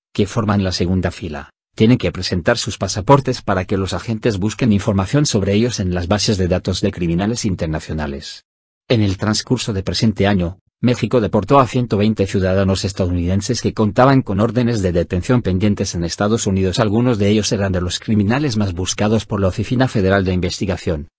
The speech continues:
F B I, cita el portal a la agencia A P.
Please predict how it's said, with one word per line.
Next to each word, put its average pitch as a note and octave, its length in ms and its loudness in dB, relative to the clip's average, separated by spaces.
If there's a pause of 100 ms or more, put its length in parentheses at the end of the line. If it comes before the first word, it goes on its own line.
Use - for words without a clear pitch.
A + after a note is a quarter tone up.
(120)
F A2 300 0
B G2 160 2
I, F2 180 -4 (220)
cita G#2 280 -2
el F#2 120 -2
portal G2+ 360 0
a F#2 60 2
la F2 100 0
agencia F#2+ 420 0
A D#2+ 40 -6
P. G#2+ 260 0